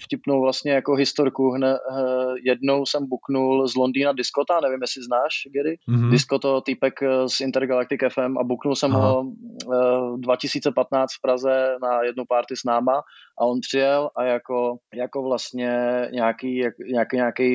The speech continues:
Speaker 1: vděk nám koupil dva lístky na, na reprezentaci, myslím, že to byla, že jsme hráli jako Čechy Turecko, tak nám koupil, eh, dva tikety pro mě a Láďovi, Exhausted Modernovi, že jo, a my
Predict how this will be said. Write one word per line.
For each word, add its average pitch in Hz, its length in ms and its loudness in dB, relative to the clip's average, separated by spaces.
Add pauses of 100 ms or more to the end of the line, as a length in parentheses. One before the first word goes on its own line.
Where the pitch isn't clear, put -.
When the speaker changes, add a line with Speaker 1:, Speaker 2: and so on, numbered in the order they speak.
(100)
Speaker 1:
vděk 117 420 2 (220)
nám 120 140 4
koupil 131 280 0
dva 120 140 2
lístky 127 340 -2
na, 120 160 2 (420)
na 113 120 2
reprezentaci, 190 680 -2
myslím, 185 260 -4
že 180 80 -2
to 180 100 -4
byla, 180 260 0
že 160 120 -4
jsme 151 180 0
hráli 143 320 2
jako 135 220 0
Čechy 147 320 -2
Turecko, 160 540 -4 (240)
tak 127 120 2
nám 127 160 0
koupil, 127 540 0 (140)
eh, 120 40 -2
dva 123 160 -2
tikety 135 440 -2
pro 135 200 -2
mě 131 360 0
a 120 300 2
Láďovi, 120 440 -2
Exhausted 123 420 -8
Modernovi, 123 520 -4
že 127 60 -16
jo, 123 120 -6
a 120 160 0
my 120 260 -4